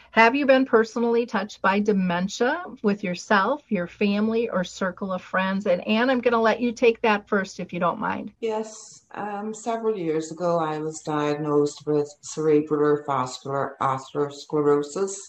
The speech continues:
Speaker 2: which I was told was vascular dementia. And to be honest, we were totally devastated. I was forty-six.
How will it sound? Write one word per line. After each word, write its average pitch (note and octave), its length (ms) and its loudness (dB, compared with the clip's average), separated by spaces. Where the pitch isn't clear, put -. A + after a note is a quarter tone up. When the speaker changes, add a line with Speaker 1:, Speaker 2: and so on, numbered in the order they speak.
Speaker 2:
which D#3 260 -2
I D3 160 4
was D3+ 220 2
told C#3+ 340 0
was C#3+ 140 -6
vascular C#3+ 540 -6
dementia. D3 720 -4
And B2 420 0
to D3 60 -4
be C3 160 0
honest, B2+ 540 0
we B2 180 0
were B2 160 0
totally A#2+ 340 -6
devastated. B2 720 -8
I B2 200 -6
was C3 160 -6
forty-six. - 920 -6